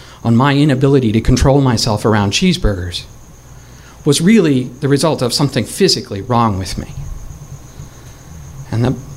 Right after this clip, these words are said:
stomach stretched out, the area I lost more weight, the stomach stretched out. And so that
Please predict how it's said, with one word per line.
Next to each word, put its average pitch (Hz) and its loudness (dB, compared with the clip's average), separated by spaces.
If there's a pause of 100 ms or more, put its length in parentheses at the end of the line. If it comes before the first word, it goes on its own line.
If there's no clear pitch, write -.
(400)
stomach 151 -2
stretched 135 0
out, 113 -2
the 107 -2
area 110 2
I 120 0
lost 110 0
more 113 2
weight, 101 0
the - -14
stomach 101 -2
stretched - -2
out. 92 -2 (1120)
And 101 -4
so 131 0
that 131 -4